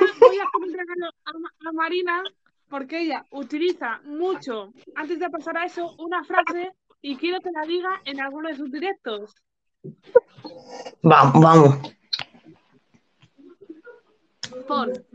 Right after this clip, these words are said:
Speaker 1: va. Gora.
Speaker 2: Está, estás como morena hoy, ¿eh?
Speaker 1: Gora.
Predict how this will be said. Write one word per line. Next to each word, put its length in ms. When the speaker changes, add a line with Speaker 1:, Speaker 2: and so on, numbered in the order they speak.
Speaker 1:
va. 220
Gora. 460
Speaker 2:
Está, 240
estás 200
como 160
morena 420
hoy, 240
¿eh? 80
Speaker 1:
Gora. 260